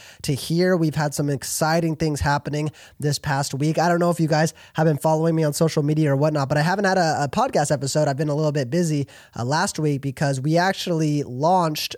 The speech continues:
um, Spencer Nakamura Ministries. So we're so excited. Uh, my wife and I decided to make everything that we're doing in terms of media ministry, podcast, YouTube, make everything that we're doing kind of, um, legitimize it into an organization.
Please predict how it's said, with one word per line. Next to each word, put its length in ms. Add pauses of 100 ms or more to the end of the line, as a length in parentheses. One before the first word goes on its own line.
(140)
um, 160
Spencer 380
Nakamura 480
Ministries. 580
So 460 (240)
we're 140
so 340
excited. 640
Uh, 160
my 140
wife 240
and 100
I 100
decided 440
to 360
make 300
everything 320
that 120
we're 100
doing 280
in 80
terms 260
of 120
media 280
ministry, 420
podcast, 640
YouTube, 380 (280)
make 280
everything 540
that 160
we're 120
doing 460
kind 240
of, 180
um, 460
legitimize 600
it 120
into 200
an 80
organization. 840